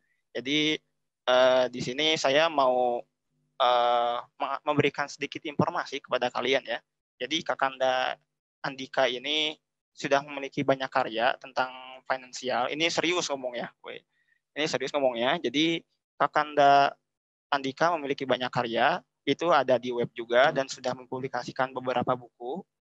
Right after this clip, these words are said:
Eh, kalau yang ada di webnya itu mempunyai empat buku. Nah, salah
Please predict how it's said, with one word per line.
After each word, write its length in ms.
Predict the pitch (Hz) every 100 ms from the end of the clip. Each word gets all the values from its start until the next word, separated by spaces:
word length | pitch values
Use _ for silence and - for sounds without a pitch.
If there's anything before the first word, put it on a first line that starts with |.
| -
Eh, 380 | 131 127 127 123
kalau 240 | 143 143 151
yang 160 | 139
ada 160 | 135 135
di 80 | 135
webnya 400 | 131 - 127 -
itu 160 | 175
mempunyai 420 | 165 - 131 139 151
empat 160 | 131 127
buku. 400 | 123 131 117 117 _ _ _ -
Nah, 320 | 123 117 113 - _ _ _ _ _ _
salah 380 | - 156 139 135